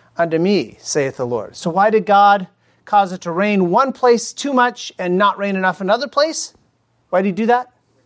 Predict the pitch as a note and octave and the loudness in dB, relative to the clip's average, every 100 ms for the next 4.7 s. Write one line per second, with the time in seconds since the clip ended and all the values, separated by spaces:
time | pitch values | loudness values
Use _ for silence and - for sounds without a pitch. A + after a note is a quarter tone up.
0 | _ _ _ _ _ _ _ D#4 D4 A3+ | _ _ _ _ _ _ _ 2 2 4
1 | G#3+ A3 G#3+ A3+ C#4 D4+ D4 G#3 F3+ B3 | 2 0 0 2 2 2 0 0 0 0
2 | C4+ C#4+ C4 G#3 - - C4+ C4+ B3+ B3+ | 0 -2 -6 -6 -6 -2 0 2 2 2
3 | C4 - _ _ - F3 F3+ F3 E3 D#3+ | 2 -2 _ _ -8 -2 -2 0 -2 0
4 | D3+ C3+ B2 G#2+ G#2 G#2+ - | -2 -6 -8 -10 -18 -20 -20